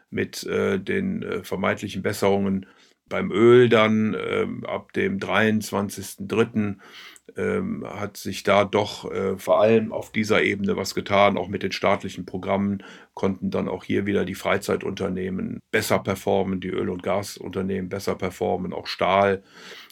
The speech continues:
äh, hat dann ein wenig zugelegt. Äh, ganz hinten aber immer noch Hotels und, äh, eben Shoppingcenter und so weiter. Die Erwartung, äh, in dieser Krise ist bei vielen,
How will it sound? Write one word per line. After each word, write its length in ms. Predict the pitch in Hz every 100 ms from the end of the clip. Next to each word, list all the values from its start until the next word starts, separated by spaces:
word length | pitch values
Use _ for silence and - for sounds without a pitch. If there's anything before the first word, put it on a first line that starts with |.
| -
äh, 200 | 101 98
hat 160 | 92 95
dann 140 | 92
ein 160 | 92 95
wenig 280 | 95 95
zugelegt. 720 | - 95 92 90 92 92 - 90
Äh, 220 | 92 92
ganz 240 | 101 98
hinten 380 | - 113 117 98
aber 220 | 92 90
immer 200 | 87 95
noch 340 | 92 90 - 98
Hotels 680 | 92 98 98 98 98 -
und, 440 | - 92 90 90 -
äh, 240 | 87 82
eben 140 | 80 92
Shoppingcenter 760 | 101 98 95 - 92 90 80
und 120 | 82
so 120 | 95
weiter. 360 | 85 85 82 - _ - - - - - 110
Die 60 |
Erwartung, 640 | 110 110 131 151 147 135 - _ - - _ -
äh, 140 | 113
in 160 | - 131
dieser 260 | 123 117
Krise 480 | 110 120 127 113 110
ist 200 | 87 107
bei 180 | 107 113
vielen, 720 | - 120 127 120 117 110 110